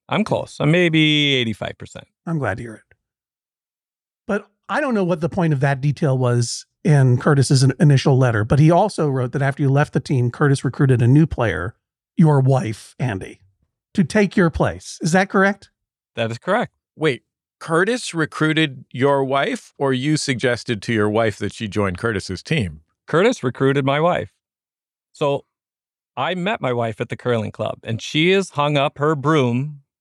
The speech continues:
Speaker 1: And sh-, once we had children, she hasn't really played for years. And it didn't cross my mind that she would be an option for my place until the boys suggested it.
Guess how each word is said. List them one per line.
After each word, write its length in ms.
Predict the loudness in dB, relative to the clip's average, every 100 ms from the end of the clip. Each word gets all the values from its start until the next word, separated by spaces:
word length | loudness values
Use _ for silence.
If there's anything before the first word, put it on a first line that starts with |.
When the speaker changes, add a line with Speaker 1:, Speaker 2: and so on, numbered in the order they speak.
| _
Speaker 1:
And 400 | -4 -2 0 -2
sh-, 100 | -4 -16 _ _ _
once 200 | -4 -2 0
we 60 |
had 160 | 0 0
children, 480 | -2 0 2 0 -2
she 180 | -2
hasn't 300 | -2 -2 -4 -6
really 300 | -2 0 -2
played 560 | 0 -2 0 -4 -10 -10
for 100 | -4
years. 600 | -2 0 0 -2 -6 -14 _ _ _ _ _ _
And 760 | -6 -4 -2 -2 0 0 0 -4 _ _ -8
it 80 | 0
didn't 180 | 0 2
cross 280 | 0 -2
my 140 | -2 0
mind 420 | 0 0 -2 -4 -2
that 340 | 0 0 -4 _
she 240 | -6 -2
would 160 | 0 0
be 140 | 0
an 100 | 0
option 460 | 0 -4 -4 -4 -4
for 140 | -2
my 140 | -2 -2
place 540 | -2 -2 -2 -8 -18 -12
until 560 | -4 0 0 0 -4 -6
the 100 | -4
boys 580 | 0 0 0 -4 -8 _ _
suggested 540 | _ -4 -2 -2 -6 -12
it. 140 | -14